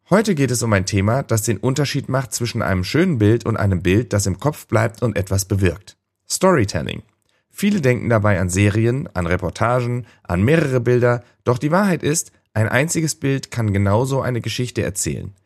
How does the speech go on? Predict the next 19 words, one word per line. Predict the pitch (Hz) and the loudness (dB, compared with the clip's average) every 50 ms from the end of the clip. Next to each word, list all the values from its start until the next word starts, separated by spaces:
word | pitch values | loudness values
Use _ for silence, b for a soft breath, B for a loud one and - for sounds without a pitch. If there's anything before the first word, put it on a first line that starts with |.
| _ _ _ _ | _ _ _ _
wenn | - 90 87 | -4 -2 0
du | 80 82 69 | 0 0 2
weißt, | 90 95 120 165 208 208 - - - | 2 2 2 2 0 -2 -6 -10 -6
worauf | - 147 151 117 90 90 98 | -4 -2 0 2 2 2 2
es | 135 - | 0 -2
ankommt. | - 98 85 - - - 67 - - - - _ _ _ _ _ _ _ _ - - _ | -2 -4 -4 -4 -6 -8 -8 -10 -12 -14 -20 _ _ _ _ _ _ _ _ -20 -6 _
Erstens, | 90 92 95 101 98 - 151 190 226 - - b b b b b b | 0 0 0 0 -2 -2 -4 -4 -4 -6 -12 b b b b b b
was | - 135 170 - | 0 0 0 0
bedeutet | - 170 160 151 143 143 139 120 | 0 0 0 0 0 0 -2 -6
Storytelling | - - 127 123 123 123 113 - 120 110 110 104 | -2 0 2 2 2 2 0 -2 -2 0 0 0
in | 98 92 | 0 0
einem | 87 82 85 76 73 | -2 -2 -2 -4 -2
Bild? | 71 85 82 78 73 - - _ _ _ _ _ _ _ | 0 0 0 0 -2 -6 -12 _ _ _ _ _ _ _
Ein | - 92 90 90 | -2 -2 0 2
Bild | 123 139 165 214 226 - - - | 2 4 4 2 2 -2 -4 -6
erzählt | 107 101 - - 117 110 104 - - | -6 -6 -4 -2 -2 -2 -2 -2 0
dann | 113 113 139 165 | 0 0 0 0
eine | 110 131 135 120 | -2 -2 -2 -2
Geschichte, | 98 110 98 - 85 85 - - 120 120 120 | -2 -2 -2 -2 -4 -6 -2 -2 0 0 0